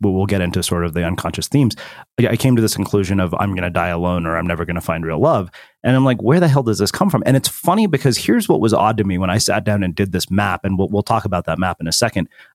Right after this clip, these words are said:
I knew about all these events. I just never put them into this context to say, "Oh my God, that's where it comes from."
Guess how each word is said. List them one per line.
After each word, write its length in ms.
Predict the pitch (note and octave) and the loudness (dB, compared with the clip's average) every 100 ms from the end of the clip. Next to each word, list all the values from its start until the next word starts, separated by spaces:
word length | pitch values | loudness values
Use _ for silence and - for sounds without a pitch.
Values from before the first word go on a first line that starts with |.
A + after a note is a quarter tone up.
| _ - | _ -4
I 80 | E3 | 0
knew 340 | E3 F#3 C#4 | 4 6 6
about 220 | F#3+ G2+ | 4 2
all 120 | F2+ D#2+ | 0 -2
these 220 | F#2 - | -2 -2
events. 680 | E2+ F3 - - - - - _ _ _ - | 0 0 0 -4 -6 -4 -6 _ _ _ -4
I 120 | C3+ | -2
just 240 | B2 C#3+ B2+ | 0 0 4
never 260 | B2+ B2+ | 4 4
put 220 | - C#3 B2+ | 2 0 2
them 120 | A2 | 2
into 120 | G#2 | 2
this 160 | G2 F#2 | 0 -2
context 460 | - C3+ B2+ G#2 - | 0 0 0 -2 -2
to 60 | |
say, 160 | - G2+ | -2 0
"Oh 80 | A#2+ | 0
my 140 | F2+ | -2
God, 420 | F2 - C#3 D#2+ | -2 0 0 0
that's 240 | F2+ F2 - | -4 -4 -2
where 120 | E2+ | -2
it 80 | - | 0
comes 220 | - - | 0 0
from." 320 | - - - | -2 -6 -10